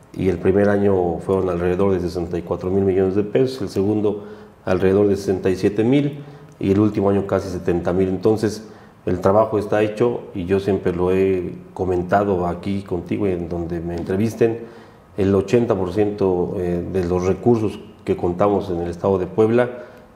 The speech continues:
vienen y provienen del, del gobierno de la República. Así es que el trabajo que hicimos en coordinación, te repito, con el gobierno de la República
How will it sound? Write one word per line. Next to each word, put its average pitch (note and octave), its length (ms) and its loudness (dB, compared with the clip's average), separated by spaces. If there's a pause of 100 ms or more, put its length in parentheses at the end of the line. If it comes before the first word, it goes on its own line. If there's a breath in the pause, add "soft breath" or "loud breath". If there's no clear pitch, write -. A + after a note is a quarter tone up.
vienen F#2+ 480 2
y G2 80 -6
provienen F#2 460 0
del, E2+ 240 -4
del F2 140 -4
gobierno F2 400 0 (120)
de F2+ 80 -4
la D#2+ 100 -4
República. F2 520 -4
Así F2 120 -4
es F#2+ 140 -2
que F2+ 280 0 (420 loud breath)
el F#2+ 120 0
trabajo G#2+ 320 2
que - 100 -8
hicimos G#2 340 -2
en F2+ 100 0
coordinación, F#2 720 0
te G2 80 -2
repito, F2+ 420 -4
con F2+ 140 -2
el F2 60 -2
gobierno F#2 340 2
de E2 80 -4
la E2 80 -4
República G2 760 -2